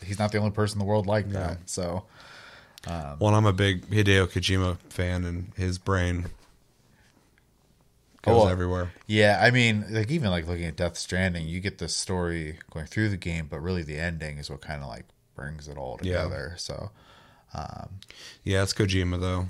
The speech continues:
Speaker 1: Yeah.
Speaker 2: 'cause, like, in Metal Gear Solid two, the whole game just like, you know what the fuck's happening. And at the end, you're like,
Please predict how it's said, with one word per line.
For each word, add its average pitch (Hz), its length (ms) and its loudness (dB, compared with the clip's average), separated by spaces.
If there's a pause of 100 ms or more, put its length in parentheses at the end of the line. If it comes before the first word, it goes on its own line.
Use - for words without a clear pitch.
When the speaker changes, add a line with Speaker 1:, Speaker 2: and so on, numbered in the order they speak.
(120)
Speaker 1:
Yeah. 101 80 -16
Speaker 2:
'cause, 98 240 0
like, 95 280 0
in 98 160 0
Metal 98 160 2
Gear 90 80 0
Solid 90 320 -2
two, 92 380 -2 (840)
the 95 80 0
whole 101 120 4
game 98 260 2
just 92 160 -2
like, 92 160 -2
you 107 80 2
know 107 80 4
what 92 80 0
the - 60 -14
fuck's - 260 -2
happening. 90 480 -2 (300)
And 95 100 -2
at 98 140 -2
the 104 120 0
end, 101 120 0
you're 98 80 0
like, 92 180 -2